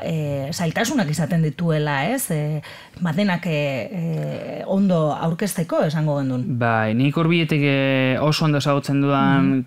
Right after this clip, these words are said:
Speaker 2: kasua ditut, eta adibidez, e, bat zan, eskatzen duzutela kreditu txartelekin, eh, egin diran mugimenduak, ezta?
Speaker 1: Mhm.
Speaker 2: Eskatzen du, eskatu baino lehen hori eskatzen dizute. Berez, ez da legala, baina, noski, eh,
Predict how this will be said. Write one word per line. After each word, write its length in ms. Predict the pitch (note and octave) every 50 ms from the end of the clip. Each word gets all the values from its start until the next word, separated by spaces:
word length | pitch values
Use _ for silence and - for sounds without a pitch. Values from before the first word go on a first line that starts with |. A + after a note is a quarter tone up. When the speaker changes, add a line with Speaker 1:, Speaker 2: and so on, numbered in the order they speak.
| -
Speaker 2:
kasua 300 | _ F3 E3 D3+ - D3
ditut, 340 | C3+ C#3 B2+ D#3+ E3 E3+ - -
eta 560 | D#3+ D3 - C#3+ C3+ C3+ B2+ B2 B2 A#2+ A2
adibidez, 520 | - - B2 B2+ C3+ C3+ C3 B2+ A#2 - C3+
e, 220 | B2+ B2 A#2+ A#2 A2
bat 200 | A#2 C3 C3+ C3
zan, 340 | - - F3+ E3+ D3+ B2+ A2
eskatzen 460 | F#2 F#2 A#2+ - C3 B2 - C#3 C#3
duzutela 680 | C3+ C3 - C#3+ - D3 D#3+ E3 E3 D3 C3 A#2 G#2+ - - - - - - - - - - - - -
kreditu 320 | - - C#3+ C#3+ - D#3
txartelekin, 520 | D3+ - D3 C#3 D#3 D3+ D3 C#3+ E3 E3 D3+
eh, 360 | C#3 C3 B2+ B2 A#2+ A#2+ A2+ - B2+
egin 280 | C3 C3+ C#3+ C#3+ C#3
diran 500 | C3+ C#3+ D3 D#3+ D#3+ D3 C3 B2 A#2 A2+ A2+
mugimenduak, 680 | A2+ B2+ C3+ C#3+ D3 D3 D3 C#3 B2 A#2 A2+ G#2+ G2+ -
ezta? 240 | G3 G3 F3 -
Speaker 1:
Mhm. 80 | - -
Speaker 2:
Eskatzen 300 | D#3+ - F#3 E3+ - G3
du, 120 | G3 F#3 F3 -
eskatu 380 | D3 C#3+ - F3 E3 - G3 F#3+
baino 180 | F3+ E3+ E3
lehen 180 | F3 F#3+ G#3 F3+
hori 160 | C#3 E3+ E3+
eskatzen 280 | D#3 D#3+ E3+ D#3+ D3+ C3+
dizute. 340 | A#2+ - - B2+ B2 A#2
Berez, 400 | A#2 C3+ C#3+ D#3 D#3+ D#3 - - - - - - - - - - - - -
ez 140 | C3+ C3+ B2+
da 100 | C3 C#3+
legala, 460 | D3 C#3+ C#3 D#3 G3 F#3+ F3 F#3+ A#3+ - - - - - - - - - - - - - _
baina, 920 | C3+ C3 C3 C3 C3 B2+ B2 B2 B2 B2 A#2+ A#2+ A#2 A#2 A#2 A#2 A2+ A2+ A#2
noski, 360 | A#2+ C#3 - - E3 B2+ - - -
eh, 720 | - - D2 D2 C2+ C2+ B1 - - - - - - -